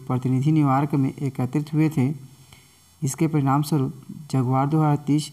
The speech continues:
वक्तव्य का निर्माण हुआ, जिसमें अंतर्राष्ट्रीय जगुआर दिवस बनाने के प्रस्ताव सहित अंतर्राष्ट्रीय स्तर पर सहयोगात्मक जगुआर संरक्षण पहल की एक विस्तृत श्रृंखला को रेखांकित किया है। चलिए ध्यान देंगे,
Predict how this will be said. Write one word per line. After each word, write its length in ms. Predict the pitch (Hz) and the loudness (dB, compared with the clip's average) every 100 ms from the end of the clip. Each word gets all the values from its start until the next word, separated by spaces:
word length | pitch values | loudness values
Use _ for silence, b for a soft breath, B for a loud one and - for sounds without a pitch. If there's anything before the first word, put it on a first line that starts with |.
| B B B B - | B B B B -4
वक्तव्य 500 | 131 127 156 156 160 | -4 -2 -2 0 0
का 120 | 156 | 2
निर्माण 360 | 147 131 123 139 | 2 4 2 2
हुआ, 240 | 160 147 135 | 2 2 0
जिसमें 360 | 131 - 151 | -4 -4 -4
अंतर्राष्ट्रीय 680 | 151 135 127 120 123 143 160 | -4 -2 0 0 0 0 2
जगुआर 340 | 151 131 139 | 2 2 0
दिवस 300 | 139 131 135 - B B B B B B 123 | 0 -2 -4 -8 B B B B B B -2
बनाने 360 | 127 120 139 | 2 4 2
के 120 | 151 151 | 2 0
प्रस्ताव 420 | 139 135 131 135 | -2 -2 -2 0
सहित 400 | 160 143 139 - | 2 2 2 -2
अंतर्राष्ट्रीय 640 | 135 123 120 120 123 160 | -2 -2 0 -2 0 0
स्तर 220 | 156 165 156 | 0 -2 -2
पर 240 | 127 147 - B B B B B B | -2 -4 -8 B B B B B B
सहयोगात्मक 680 | - 139 135 135 135 151 160 | -2 2 2 2 0 0 2
जगुआर 520 | 156 143 135 120 143 147 B B B | 2 2 2 2 -2 -6 B B B
संरक्षण 480 | - 135 127 143 160 | -4 -2 -2 0 0
पहल 220 | 160 156 | 2 0
की 140 | 156 135 | 0 0
एक 220 | 143 151 | 0 0
विस्तृत 440 | 131 127 147 160 - B B B | -4 -4 -4 -4 -6 B B B
श्रृंखला 400 | - 143 131 143 | -4 0 0 0
को 160 | 156 151 | 0 0
रेखांकित 500 | 139 131 123 139 156 | 0 0 0 0 -2
किया 220 | 160 160 | 0 2
है। 220 | 147 123 170 - - - | 2 0 -4 -10 -20 -10
चलिए 360 | - 120 117 - - | -4 -2 -2 -6 -4
ध्यान 300 | 127 135 147 | 0 2 2
देंगे, 300 | 165 151 | 2 0